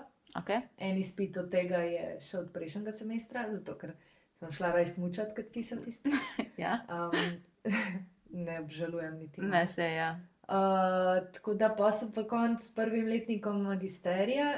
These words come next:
Speaker 2: in me čaka samo še pol leta magisterija, ker pol v bistvu imamo drugo polovico rezervirano
Speaker 1: Za
Speaker 2: za to, da
Speaker 1: magistersko.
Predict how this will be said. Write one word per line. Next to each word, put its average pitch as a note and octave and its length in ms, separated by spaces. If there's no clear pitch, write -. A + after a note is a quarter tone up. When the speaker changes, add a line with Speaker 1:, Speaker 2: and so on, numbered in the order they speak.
Speaker 2:
in A3+ 400
me G#3+ 140
čaka G3+ 340
samo G3+ 220
še F#3+ 180
pol B3+ 240
leta F3 320
magisterija, F3 840
ker G3 200
pol G3 200
v F#3+ 80
bistvu G3 260
imamo F#3 340
drugo F#3 320
polovico F3+ 440
rezervirano F3 600
Speaker 1:
Za D#3 100
Speaker 2:
za G3+ 80
to, F#3 100
da F3 140
Speaker 1:
magistersko. E3 100